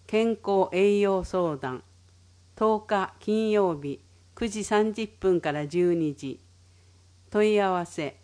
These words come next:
元気づくり課、電話、九二八二零零零。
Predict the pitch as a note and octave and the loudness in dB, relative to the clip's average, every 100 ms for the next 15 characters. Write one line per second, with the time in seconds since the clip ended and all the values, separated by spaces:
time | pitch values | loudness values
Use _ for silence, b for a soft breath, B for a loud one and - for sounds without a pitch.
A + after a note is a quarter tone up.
0 | - F3+ G#3+ G#3+ G#3 F#3 F#3+ F3+ D#3+ - | -4 0 2 0 -2 -2 -2 -2 -4 -6
1 | C#3+ - _ _ _ _ - F#3+ G3 F#3+ | -8 -8 _ _ _ _ -2 2 4 4
2 | F3+ E3 - _ - A3+ A#3 A3+ A3 G3+ | 0 -4 -8 _ -4 0 2 0 0 -2
3 | E3+ F3 - D#3+ C#3+ - E3+ G#3+ G#3+ G3 | -2 -4 -6 -6 -6 -6 -2 0 0 0
4 | F#3+ E3 C#3+ E3+ F3 D#3+ D#3+ D3 A#2+ | 0 0 -2 -2 0 -2 -2 -4 -6